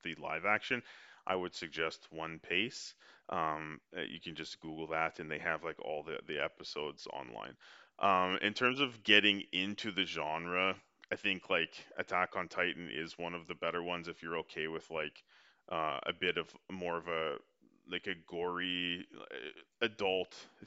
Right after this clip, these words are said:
themed show. It's very serious. Uh, there's a lot of action, a lot of emotion. Sometimes it's, like, it's immediately, it's, like, hard to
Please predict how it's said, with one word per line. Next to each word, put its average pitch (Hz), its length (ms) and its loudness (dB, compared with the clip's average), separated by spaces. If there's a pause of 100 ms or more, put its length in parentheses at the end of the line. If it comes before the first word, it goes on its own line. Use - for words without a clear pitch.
(160)
themed 82 500 -6 (240)
show. 82 400 -2
It's 85 120 -4
very 95 440 0
serious. 87 840 0 (420)
Uh, 76 360 0
there's 87 160 -4
a 90 60 -4
lot 85 320 4
of 85 220 -2
action, 87 840 4
a 85 100 -2
lot 85 280 2
of 87 120 -4
emotion. 80 760 -4
Sometimes 95 520 0
it's, 87 140 -6
like, 85 200 -2 (180)
it's 92 180 -4
immediately, 82 540 -4
it's, - 180 -8
like, 78 100 -4
hard 90 420 0
to - 100 -10